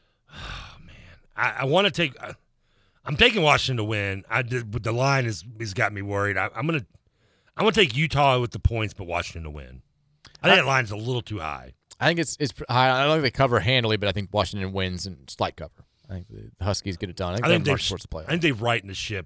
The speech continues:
Speaker 1: with the U-, with the U S C game a little bit. I mean,
Speaker 2: They've righted
Speaker 1: with
Speaker 2: it.
Speaker 1: that win, yeah.
Speaker 2: Uh, three thirty C B S, Tennessee, number thirteen in the country, on the road taking on Missouri, number fourteen in the country. You've already given your whip, your pick away here.
Speaker 1: Yeah, Missouri.
Speaker 2: I'm going Tennessee.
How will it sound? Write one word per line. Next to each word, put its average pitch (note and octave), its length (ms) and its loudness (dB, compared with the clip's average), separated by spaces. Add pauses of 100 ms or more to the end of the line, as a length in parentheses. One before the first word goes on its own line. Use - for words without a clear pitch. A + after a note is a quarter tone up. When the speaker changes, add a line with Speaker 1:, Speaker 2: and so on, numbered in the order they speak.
(120)
Speaker 1:
with F#2 100 -10
the E2 100 -18
U-, E2+ 280 -12
with G2 140 -10
the F#2 80 -14
U F#2+ 100 -8
S E2 100 -10
C F2 180 -12
game D#2+ 300 -10
a - 20 -10
little E2 160 -10
bit. D#2+ 280 -10
I D#2+ 60 -12
mean, E2 100 -12
Speaker 2:
They've A2+ 100 -2
righted A#2+ 220 2
Speaker 1:
with - 80 -12
Speaker 2:
it. - 20 -6
Speaker 1:
that D#2+ 140 -8
win, D2 240 -16
yeah. C#2 100 -16 (480)
Speaker 2:
Uh, G#2 220 0
three G3+ 200 6
thirty G3 280 4
C G3 180 0
B F3 140 4
S, D#3 180 6
Tennessee, F3 380 2
number D#3+ 160 4
thirteen D#3+ 340 2
in D3+ 60 -2
the C#3 80 0
country, D3+ 320 2
on B2+ 100 2
the A#2 60 4
road A#2+ 180 4
taking A2+ 160 0
on G#2 100 0
Missouri, B2 400 2
number A2 160 -2
fourteen D3+ 440 0
in B2+ 60 -2
the A#2 60 0
country. A#2+ 320 0
You've A2 140 0
already A2+ 180 4
given G#2 180 0
your G2+ 100 0
whip, G#2 180 -2
your A2 140 -4
pick - 160 2
away G2+ 180 0
here. E3 400 4
Speaker 1:
Yeah, G2 60 -14
Missouri. G#2 320 -4 (680)
Speaker 2:
I'm B2+ 140 2
going C#3 220 6
Tennessee. A#2 560 4